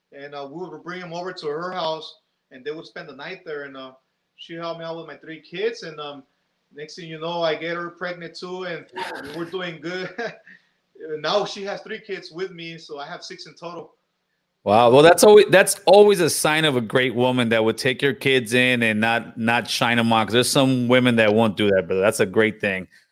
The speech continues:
Speaker 2: So what, what are you doing now, Güero?
Speaker 1: So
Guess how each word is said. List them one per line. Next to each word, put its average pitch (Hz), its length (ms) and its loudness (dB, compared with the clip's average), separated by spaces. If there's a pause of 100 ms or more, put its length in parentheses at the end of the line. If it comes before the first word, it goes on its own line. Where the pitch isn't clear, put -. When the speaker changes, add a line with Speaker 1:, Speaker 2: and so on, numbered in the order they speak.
(140)
Speaker 2:
So 151 340 0 (140)
what, 180 280 2 (720)
what 180 300 6
are 349 60 4
you 294 200 6
doing 254 240 6
now, 175 400 2 (160)
Güero? 143 340 2 (1300)
Speaker 1:
So 202 560 -2